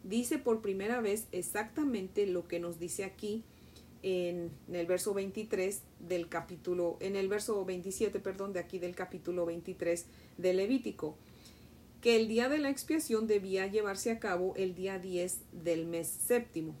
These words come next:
¿verdad? Después de la fiesta de las trompetas, la cual ya estudiamos el viernes, y que se llevaba a cabo el día primero del séptimo, del si-, séptimo mes, ¿verdad? Se me lengua la traba.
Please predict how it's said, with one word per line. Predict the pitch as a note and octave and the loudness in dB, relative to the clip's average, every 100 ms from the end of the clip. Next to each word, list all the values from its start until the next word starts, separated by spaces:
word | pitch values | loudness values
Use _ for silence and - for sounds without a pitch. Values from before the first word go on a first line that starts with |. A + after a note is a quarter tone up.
| - | -8
¿verdad? | E3+ D#3+ C4 - | -4 -2 -2 -4
Después | F3 F3+ - F#3 F3+ G3+ | -2 -2 -2 -2 -2 0
de | G3+ | -2
la | F#3+ | -2
fiesta | - F#3 F3 - F#3 F#3 - | -4 -2 -2 -4 -6 -8 -4
de | F3 E3 | 0 0
las | E3 E3+ - | 0 -4 -4
trompetas, | F#3 F#3 A#3+ A3+ E3 D#3 - - | -4 2 4 4 0 -8 -10 -6
la | E3 D#3+ | -4 -4
cual | - F3 F3+ | -2 -2 0
ya | E3 | -2
estudiamos | D#3 F#3 F3 F3+ F#3+ A3 | -4 -6 -4 -4 -2 0
el | A3 | 2
viernes, | G#3+ E3+ E3+ A3+ - - - - - - - | 2 0 -2 -6 -8 -20 -20 -20 -20 -14 -2
y | C#4+ D#4 | 2 4
que | C#4 B3 | 2 0
se | B3 | 2
llevaba | B3 A#3 G#3 A3+ | 2 4 2 2
a | A#3 | 0
cabo | G#3 F#3+ G3+ G#3 | 0 2 0 0
el | G3+ F#3 | -2 -4
día | F#3 G3 G3+ | -2 -4 -2
primero | G3+ G3 F#3 E3+ F3+ | -2 -2 -2 0 0
del | F#3 E3+ | -2 -2
séptimo, | - E3 - E3+ F3+ A#3 D4 - - | -2 -2 -4 -6 -4 -4 -6 -8 -6
del | E3+ E3+ | -4 -2
si-, | F#3+ - - - - - - | -6 -8 -12 -20 -20 -14 -4
séptimo | A#3 A3+ - G#3+ G#3+ G#3+ - | 0 0 -2 -6 -4 -6 -2
mes, | D4+ D#4+ - - | -2 -2 -8 -10
¿verdad? | F3+ G3 C4+ - | -6 -6 -8 -12
Se | - F3 | -10 -6
me | E3+ | -4
lengua | F#3+ G3 G3 | -4 -4 -6
la | F#3+ | -6
traba. | A#3 A#3 | -4 -6